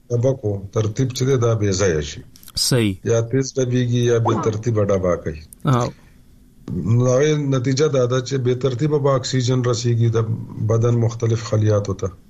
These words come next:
Speaker 2: او.
Speaker 1: آ، دغسې هغه په سږو کې د اکسیجن چې کوم تبادله کیږي، هغې کې تکلیف شي.
Speaker 2: او.
Speaker 1: آ،
Speaker 2: او دا
Speaker 1: ورسره
Speaker 2: جراثیمي چې دي، دا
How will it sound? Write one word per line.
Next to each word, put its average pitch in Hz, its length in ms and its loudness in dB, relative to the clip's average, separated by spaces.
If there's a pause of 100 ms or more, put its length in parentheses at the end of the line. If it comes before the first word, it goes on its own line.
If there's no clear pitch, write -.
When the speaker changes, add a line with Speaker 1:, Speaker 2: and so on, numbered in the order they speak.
(160)
Speaker 2:
او. 135 220 2 (1300)
Speaker 1:
آ، 123 220 2
دغسې 147 480 0
هغه 131 600 0
په 120 180 -2
سږو 139 440 0
کې 131 240 0
د 117 60 0
اکسیجن 120 1000 0
چې 117 220 -2
کوم 127 280 0
تبادله 113 560 2
کیږي، 117 420 0
هغې 123 320 0
کې 127 120 -2
تکلیف 113 360 -2
شي. - 180 -6 (380)
Speaker 2:
او. 147 60 2
Speaker 1:
آ، - 1700 -6
Speaker 2:
او 113 60 4
دا 117 60 4
Speaker 1:
ورسره 135 300 2
Speaker 2:
جراثیمي 160 500 2
چې - 120 -4
دي، 156 160 0
دا 156 240 2